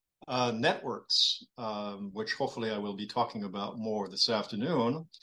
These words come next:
So lessons for the present, lessons for the future. Um, I don't want to stretch it too far, but, you know, people have adapted for hundreds and thousands of years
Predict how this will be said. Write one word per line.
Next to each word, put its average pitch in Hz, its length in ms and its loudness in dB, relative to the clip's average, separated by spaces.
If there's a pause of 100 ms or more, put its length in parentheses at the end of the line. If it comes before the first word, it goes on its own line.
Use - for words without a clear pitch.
(360)
So 151 480 10
lessons - 640 6
for 131 140 2
the 123 120 -2
present, 156 580 4
lessons 135 440 4
for 120 120 -6
the 104 100 -8
future. 151 760 2 (500)
Um, 117 600 6
I 139 120 4
don't 139 140 4
want 131 140 4
to 117 60 2
stretch - 400 0
it 120 140 -8
too 240 180 0
far, 123 600 4
but, 120 440 2
you 165 60 -6
know, 139 140 2
people 170 440 0
have 127 240 4
adapted 120 540 2 (240)
for 104 400 -2 (540)
hundreds 151 420 6
and 117 140 0
thousands 131 380 6
of 107 140 -6
years 117 500 2